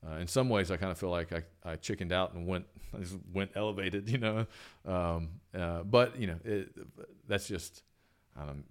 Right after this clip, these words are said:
who knows what that is. Um, so, I, yeah, flying was fun. It was, it was a good job, and, and I couldn't quit. I couldn't back out because of, one, the work that I put in,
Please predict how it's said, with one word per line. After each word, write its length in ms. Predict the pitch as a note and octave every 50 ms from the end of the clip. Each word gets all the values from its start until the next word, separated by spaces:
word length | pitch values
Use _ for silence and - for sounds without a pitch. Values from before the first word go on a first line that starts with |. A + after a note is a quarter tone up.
| - - _ _ _ _ _ _ _ - - -
who 60 | -
knows 140 | D2 C2+ C#2
what 80 | C#2 C2+
that 120 | C2 C#2 D2+
is. 140 | - - - -
Um, 340 | F#2+ D#2+ D#2+ D2+ D2 D2 D2 - - _ _ _ _ _ _ _ _ _ _ _ _ _ _ _ _ - -
so, 240 | - D3+ C3+ A2 - G#2+
I, 80 | A2+ A2+
yeah, 240 | A2+ B2 G#2 F2
flying 280 | E2+ - A2+ G#2+ G#2 G2
was 100 | F#2 -
fun. 180 | - D2 C#2+ - - -
It 60 | - A2
was, 140 | A2 F#2+
it 60 | G#2 B2
was 120 | B2 G#2+
a 20 | G#2+
good 160 | G2 G2 D#2+
job, 140 | D#2 C#2 - - - -
and, 220 | G2+ F#2+ F2+ F#2+ -
and 100 | G#2+ G#2
I 80 | G#2+
couldn't 260 | G#2+ - D#3 C#3+ B2+ A2
quit. 220 | - - A2 F2+
I 60 | F2+
couldn't 240 | - - C#3+ C3 A#2
back 220 | A2 G#2 F#2+ -
out 280 | G#2 G2 F#2+ F#2+ - - - - - - - _
because 160 | - G#2+ F#2 F#2
of, 220 | G2 F2+ D#2+ - - - _ _ _ _ _ - - - - - _ _ _ _ _ _
one, 280 | - A#2+ C#3 C#3+ C#3+ C#3
the 100 | B2+ A2
work 220 | G#2 A2+ A2 -
that 100 | A2+ G2+
I 80 | G2+ G2+
put 200 | - - G#2 G2
in, 220 | G2 F#2+ G2 G2+